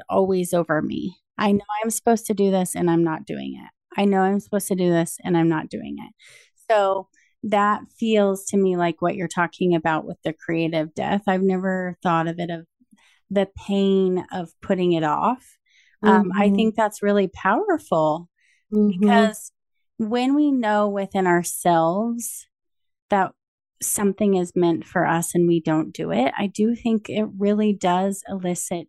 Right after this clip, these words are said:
Speaker 1: pain.
Speaker 2: Mm-hmm. What was the, can I ask, what was the change for you? What was the thing after the seven years that you finally took the leap for yourself?
Speaker 1: I was tired of the pain, I think.
Speaker 2: Yeah.
Speaker 1: Yeah. I think I was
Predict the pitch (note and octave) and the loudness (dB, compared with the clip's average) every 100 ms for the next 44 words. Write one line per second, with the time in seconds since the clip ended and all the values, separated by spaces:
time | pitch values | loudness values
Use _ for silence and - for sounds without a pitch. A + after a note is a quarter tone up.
0 | _ - A3 C4 - D#3+ _ _ _ A3+ | _ -6 -2 -2 -2 -10 _ _ _ 0
1 | G3 E3+ G#3 G3+ A3 A3 A3 _ G3+ A#3+ | 2 2 2 4 2 0 -8 _ 0 2
2 | G4+ A#4+ A#4 F#4+ - C4 B3+ A3+ A#3 - | 4 4 4 2 2 0 2 2 2 0
3 | B3+ C4 C#4 A#3+ A#3 A3 - G3+ F#3 A#3 | 2 4 2 2 2 2 2 0 2 2
4 | G#3+ G3+ F#3 F#3 G3+ A3 G3+ G#3+ G#3 G3 | 2 4 4 4 4 4 4 4 4 2
5 | G3 F3+ F#3+ G3 F#3 F3+ F#3 F3+ F3+ F#3+ | 2 2 0 2 0 2 2 2 4 4
6 | F3+ F3 F#3 F#3+ F3+ F#3 F#3 F3 - F3+ | 4 2 0 2 2 4 4 4 2 -2
7 | - F3 E3 F#3 A#3 - _ - F3+ F3+ | 0 0 4 4 2 -2 _ 2 2 2
8 | - F3+ - - _ _ _ _ - A3 | 0 2 0 -4 _ _ _ _ -2 0
9 | G#3+ A3 G#3+ - G3 G3 G3 F#3+ F3+ G3 | 0 -2 -4 -2 0 2 0 -2 -2 0
10 | F#3+ G3 G3 G#3+ G#3+ G#3+ - _ _ _ | 2 2 0 0 0 -2 -8 _ _ _
11 | _ F3+ F#3 F#3 E3 - F#3+ F#3 G3 F#3 | _ -12 -10 -10 -14 -8 0 2 2 -2
12 | G#3 G3+ G3+ G#3+ G#3 G3+ G3+ G3+ G3 - | -4 -2 0 0 0 0 0 -2 -6 -12